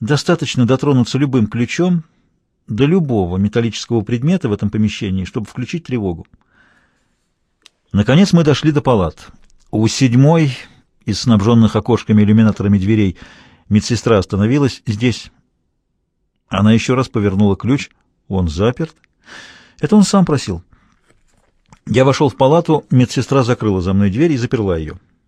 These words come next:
Люк был здесь, в окружении четырёх белых голых стен.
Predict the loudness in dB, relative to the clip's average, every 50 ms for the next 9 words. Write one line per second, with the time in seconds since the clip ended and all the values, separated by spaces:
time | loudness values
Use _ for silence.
0 | _ _ _ _ _ _ _ _ _ -10 -4 0 0 0 0 -2 -6 -14 -12 -10
1 | -6 -4 -4 -4 -4 -6 -8 -4 0 0 2 2 0 -4 -6 -6 -4 -4 -2 -4
2 | -4 -2 -2 -2 0 0 0 0 -2 -4 -4 -2 0 0 0 0 -2 -2 -2 -2
3 | 0 -2 -2 -6 -6 -6 -4 -4 -4 -4 -6 -8 -14 -12 -6 -4 -2 -2 -2 -4